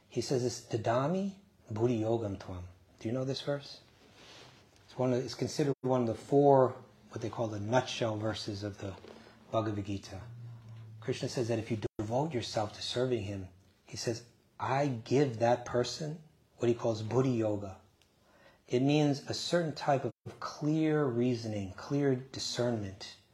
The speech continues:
that you're seeing through all the time. Sometimes, you see, our attachments in life tend to cloud our, the clarity of our vision,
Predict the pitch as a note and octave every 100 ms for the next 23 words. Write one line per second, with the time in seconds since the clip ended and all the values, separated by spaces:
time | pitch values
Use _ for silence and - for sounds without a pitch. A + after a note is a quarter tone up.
0 | _ - A2 A2 - C#3+ C3+ B2+ A#2+ A2+
1 | G#2+ - - A2+ G2+ - - - G#3 G#3
2 | G#3 - - - - _ _ _ _ _
3 | _ - - F#3 C#3 C#3 - - D#3 D#3+
4 | - A2+ - G#2 G2+ F#2 - - - C#3
5 | B2+ - A#2 - A#2+ A#2+ A#2 A2 G#2 G2+
6 | - - - - - B2+ B2 A#2 G#2 G2+
7 | F#2+ G2 F#2+